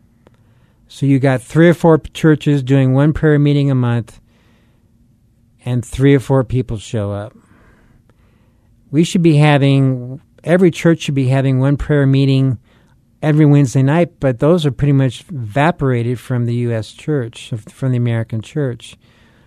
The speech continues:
Some people talk about how prayer was evicted from the schools in the nineteen sixties, in the early sixties. Um, I'm in my late fifties, and some of you may not be old enough to remember, there was a time when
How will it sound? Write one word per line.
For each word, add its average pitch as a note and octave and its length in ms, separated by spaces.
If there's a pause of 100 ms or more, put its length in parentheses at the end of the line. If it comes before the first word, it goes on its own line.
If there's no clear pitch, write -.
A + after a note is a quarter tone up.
(540)
Some D#3 260
people D3+ 260
talk C#3+ 320
about C3 280
how B2+ 320 (120)
prayer D3 400
was C3 200
evicted A#2+ 360
from C3 140
the A#2 60
schools C3 520
in B2+ 80
the B2 60
nineteen B2 520
sixties, A2+ 640
in A#2 40
the A#2 120
early A#2 180
sixties. A2+ 640 (1120)
Um, A#2 360
I'm C3 420
in C3 100
my B2+ 140
late B2 240
fifties, C3+ 580
and A#2+ 160
some C3+ 200
of C3 60
you B2+ 140
may B2+ 200
not B2 180
be B2 80
old B2+ 160
enough B2 180
to B2 120
remember, B2+ 260
there B2 140
was C#3 180
a C#3 80
time C3 460
when B2 200